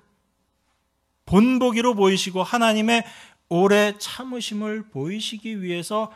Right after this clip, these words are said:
하나님께서 이 일을 하셨다라고 이야기하는 거예요. 그러니까 하나님의 긍휼하심이라는 것은 오늘 십육 절 말씀 보면 어떤 거예요?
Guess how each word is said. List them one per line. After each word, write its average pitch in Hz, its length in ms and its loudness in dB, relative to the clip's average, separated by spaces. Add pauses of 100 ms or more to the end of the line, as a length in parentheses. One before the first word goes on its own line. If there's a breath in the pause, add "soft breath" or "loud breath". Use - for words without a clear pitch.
하나님께서 190 680 -8
이 175 300 -8
일을 180 300 -6 (160 loud breath)
하셨다라고 185 1000 -8
이야기하는 147 580 -8
거예요. 139 240 -16
그러니까 190 400 -4 (280 loud breath)
하나님의 220 500 0
긍휼하심이라는 185 880 -6
것은 180 240 -6
오늘 180 240 -2
십육 233 340 -4
절 202 160 -2
말씀 175 320 -4
보면 165 220 -2
어떤 151 320 -2
거예요? 147 400 -4